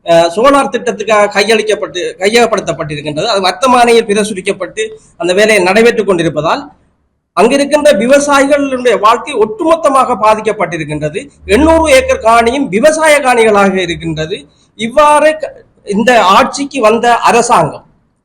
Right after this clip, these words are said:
இந்த மக்களுடைய வாழ்வாதாரத்தை, மக்களுடைய வாழ்வியலை நாங்கள் மேம்படுத்துவோம் என்ற ஒரு புதியொரு, அஹ், முனைப்புடன் வந்த அரசாங்கம், கடந்த கால அரசாங்கங்களை விட மோசமான ஒரு செயற்பாட்டினை,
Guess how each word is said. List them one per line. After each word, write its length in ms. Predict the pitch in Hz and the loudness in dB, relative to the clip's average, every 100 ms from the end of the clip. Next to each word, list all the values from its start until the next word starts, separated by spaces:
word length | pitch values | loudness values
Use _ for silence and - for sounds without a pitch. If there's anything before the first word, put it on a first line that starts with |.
| _ _ | _ _
இந்த 160 | 202 | -2
மக்களுடைய 540 | 202 214 220 269 269 262 | 0 0 2 4 6 4
வாழ்வாதாரத்தை, 920 | 214 233 233 233 233 226 233 254 247 | 4 4 4 4 4 2 0 -4 -2
மக்களுடைய 440 | 202 196 233 220 | -6 -2 0 0
வாழ்வியலை 460 | 202 220 247 247 240 | 2 2 2 0 0
நாங்கள் 300 | 220 214 208 | 0 0 0
மேம்படுத்துவோம் 720 | 196 240 240 233 202 226 233 | 0 0 0 -6 -6 -4 -2
என்ற 240 | 208 208 208 | 0 -2 -2
ஒரு 180 | 190 | -4
புதியொரு, 440 | 190 240 254 277 247 233 _ _ _ | -6 -8 -2 -2 -2 -10 _ _ _
அஹ், 520 | 180 175 175 175 170 - | 0 2 4 2 0 -4
முனைப்புடன் 600 | 175 220 277 277 262 220 | 0 2 2 2 0 2
வந்த 260 | 202 208 | 0 2
அரசாங்கம், 680 | 180 196 202 180 156 165 - _ _ | 2 2 0 -2 -2 -8 -10 _ _
கடந்த 340 | - 202 311 320 | -2 0 2 2
கால 300 | 285 294 285 | 2 4 4
அரசாங்கங்களை 680 | 247 247 254 240 240 220 202 | 2 4 4 4 4 4 2
விட 180 | 220 262 | 0 -2
மோசமான 800 | 190 208 294 302 311 277 269 269 | 2 4 4 4 2 4 4 4
ஒரு 200 | 233 226 | 2 0
செயற்பாட்டினை, 640 | 220 233 233 190 156 135 | 0 0 2 -2 -2 -14